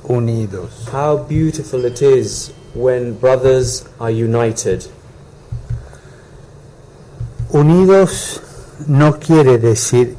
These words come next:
Speaker 1: iguales.
Speaker 2: United doesn't mean the same.
Speaker 1: La unidad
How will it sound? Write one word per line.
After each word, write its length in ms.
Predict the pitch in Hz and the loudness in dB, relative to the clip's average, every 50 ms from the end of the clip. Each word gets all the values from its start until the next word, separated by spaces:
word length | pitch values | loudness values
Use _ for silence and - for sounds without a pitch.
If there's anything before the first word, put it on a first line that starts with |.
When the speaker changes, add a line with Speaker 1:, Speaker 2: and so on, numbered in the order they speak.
| - - | -6 -2
Speaker 1:
iguales. 960 | 139 123 120 113 117 120 120 113 110 107 101 95 95 90 87 - - - 135 | 0 2 4 4 6 6 6 4 4 2 0 -2 -4 -6 -8 -10 -12 -12 -8
Speaker 2:
United 460 | 127 131 139 151 165 175 - - 151 | -6 -4 -2 0 0 0 -2 -2 -2
doesn't 320 | 147 156 151 160 156 113 147 | -2 -2 0 -2 -4 -4 -4
mean 440 | 151 147 147 147 147 143 143 135 - - - | -2 -2 -2 -2 -2 -4 -6 -8 -12 -10 -6
the 100 | 127 120 | -4 -4
same. 600 | - - - 123 117 113 107 101 95 92 90 90 - - - - - - - - - - - - - - - - - - - - - - - - - - - - - - | -2 -2 0 0 0 0 0 -2 -4 -6 -10 -14 -16 -20 -20 -20 -20 -20 -20 -20 -20 -20 -18 -14 -12 -12 -12 -14 -18 -20 -20 -20 -20 -20 -20 -20 -20 -20 -20 -12 -4 -2
Speaker 1:
La 300 | 123 120 120 120 120 127 | 0 2 2 4 4 4
unidad 840 | 127 131 131 135 135 131 143 151 156 156 160 156 151 147 143 139 | 4 4 4 4 4 6 6 6 6 6 6 4 2 0 -4 -6